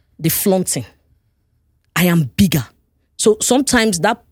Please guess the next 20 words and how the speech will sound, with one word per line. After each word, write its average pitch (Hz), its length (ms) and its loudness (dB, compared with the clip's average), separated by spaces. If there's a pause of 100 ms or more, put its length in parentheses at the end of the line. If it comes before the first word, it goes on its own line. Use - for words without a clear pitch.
(140)
positive 214 500 -2
conf-, - 420 -6
confession 190 560 0
is 143 140 -4
good 180 160 -2
for 151 220 -2
us. 143 160 -4
I 175 100 -2
am 147 160 0 (100)
bigger. 131 280 -2 (640)
I 160 100 0
am 151 220 0
different. - 520 -6 (920)
We 170 120 2
didn't 214 200 0
come 180 140 0
from 147 200 -2
the 139 80 -4
same 160 240 -4
background. 135 520 -8